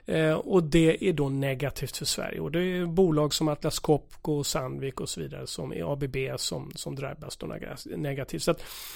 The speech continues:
det finns både vinnare och förlorare. Eh,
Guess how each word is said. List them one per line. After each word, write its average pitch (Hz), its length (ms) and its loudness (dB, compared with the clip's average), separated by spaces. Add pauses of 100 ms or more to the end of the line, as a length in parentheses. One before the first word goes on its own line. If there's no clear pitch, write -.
(280)
det 180 120 8
finns 233 360 8
både 196 200 12
vinnare 180 380 8
och 190 180 4
förlorare. 190 560 10 (300)
Eh, 165 380 6